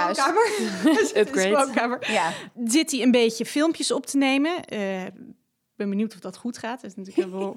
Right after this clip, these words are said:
Speaker 1: <laughs>
Speaker 2: behoorlijk oud.
Speaker 3: Ja, hij schijnt technisch ook niet zo goed te zijn.
Speaker 2: <laughs>
Speaker 3: Zeg maar, hoe, hoe gaat dat dan?
Speaker 2: Ja.
Speaker 3: Eh,
Speaker 1: Ja,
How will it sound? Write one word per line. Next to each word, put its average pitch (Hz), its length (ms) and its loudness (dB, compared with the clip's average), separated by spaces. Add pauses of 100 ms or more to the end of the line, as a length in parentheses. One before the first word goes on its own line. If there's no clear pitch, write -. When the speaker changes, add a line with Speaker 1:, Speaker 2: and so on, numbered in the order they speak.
Speaker 1:
<laughs> - 100 -20
Speaker 2:
behoorlijk 202 400 -2
oud. 277 260 0
Speaker 3:
Ja, 208 60 -4
hij 214 120 2
schijnt 277 280 0
technisch 311 320 2
ook 277 60 2
niet 254 140 0
zo 247 80 0
goed 330 200 2
te 359 80 0
zijn. 262 320 2
Speaker 2:
<laughs> - 20 -2
Speaker 3:
Zeg 277 160 2
maar, 262 140 2
hoe, 262 120 2
hoe 262 200 2
gaat 247 300 -2
dat 302 160 -2
dan? 254 220 2
Speaker 2:
Ja. 330 260 4
Speaker 3:
Eh, 185 600 -2
Speaker 1:
Ja, 165 320 2